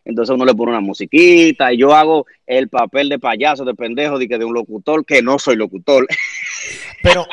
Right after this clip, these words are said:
Speaker 2: eso es una de las cosas más que me gusta del programa, es cómo tú lo animas. Eh, de repente le metes música, pam, eh, y empiezas con tu cigarro, eh, y empiezas a beber el ron.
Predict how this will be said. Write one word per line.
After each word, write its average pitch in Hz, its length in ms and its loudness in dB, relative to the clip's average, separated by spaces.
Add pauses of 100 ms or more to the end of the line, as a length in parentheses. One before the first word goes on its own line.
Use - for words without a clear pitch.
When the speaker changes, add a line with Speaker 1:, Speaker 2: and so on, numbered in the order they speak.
(320)
Speaker 2:
eso 170 200 -4
es - 20 -2
una 220 80 -4
de 226 60 -2
las 214 100 2
cosas 214 240 -2
más 185 140 -4
que 208 140 -2
me 165 100 -4
gusta 175 280 0
del 143 120 0
programa, 139 680 -2 (100)
es 127 180 -4
cómo 175 340 -2
tú 170 160 0
lo 170 100 0
animas. 143 460 -4 (220)
Eh, 123 440 0
de 127 80 0
repente 127 320 -2
le 151 60 -4
metes 143 180 -6
música, 175 640 -6
pam, 202 340 -4 (340)
eh, 135 400 -4
y 135 60 -8
empiezas 139 380 -4
con 160 240 -6
tu 151 180 -6
cigarro, 165 720 -2 (400)
eh, 135 500 -4
y 135 80 -6
empiezas 151 360 -4
a - 20 -4
beber 151 240 -8 (100)
el 131 240 -12
ron. 175 320 -8